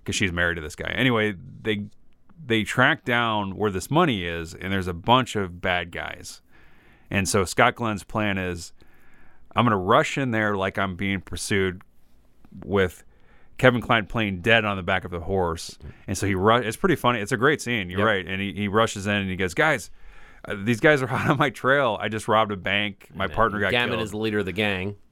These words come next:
Speaker 1: And then, I mean, it's a great scene. It's a great showcase for, uh, Glenn. But anyway, so what was Nick was saying was, yeah, Danny Glover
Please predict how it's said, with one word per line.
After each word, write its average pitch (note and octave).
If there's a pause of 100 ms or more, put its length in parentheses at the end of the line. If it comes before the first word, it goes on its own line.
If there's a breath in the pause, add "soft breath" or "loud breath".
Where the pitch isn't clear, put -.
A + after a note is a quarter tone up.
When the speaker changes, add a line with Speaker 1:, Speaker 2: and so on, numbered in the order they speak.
(120)
Speaker 1:
And F#2+
then, F#2+
I -
mean, B2+
it's B2+
a B2+
great B2 (180)
scene. A2
It's F#2+
a G2
great G#2
showcase F2+
for, D#2+
uh, D2
Glenn. E2 (600 loud breath)
But C3
anyway, C#3
so B2
what A#2
was G#2
Nick C3+
was A2+
saying G#2
was, F#2+
yeah, G2
Danny G#2+
Glover G2